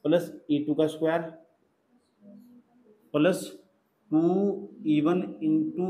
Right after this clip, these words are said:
ई टू cos theta, ये लिखवाया था पहला एक दिन। याद करो कि दो, अगर, अगर दो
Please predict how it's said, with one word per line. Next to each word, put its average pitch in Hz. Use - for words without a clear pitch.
ई 156
टू 175
cos 147
theta, 110
ये 143
लिखवाया 143
था 156
पहला 123
एक 139
दिन। 127
याद 135
करो 156
कि 160
दो, 156
अगर, 151
अगर 160
दो 170